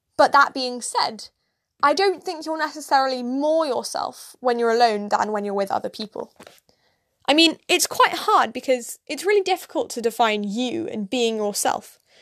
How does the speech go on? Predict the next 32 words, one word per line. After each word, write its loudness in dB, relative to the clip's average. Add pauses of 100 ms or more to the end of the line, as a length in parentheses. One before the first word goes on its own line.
(280)
when 4
you're 8
alone 6
in 0
your 6
room 0
and 0
not -4
speaking -4
to -8
anyone. -14 (520)
But 4
I'd 6
say, 0 (400)
if 0
we 10
think -2
about 6
your 2
thoughts, -2 (400)
unless 4
you're 6
lying 4
to -6
yourself -8
about -10
something, -18 (380)
your 0
thoughts 4
are 0
generally 2
quite 0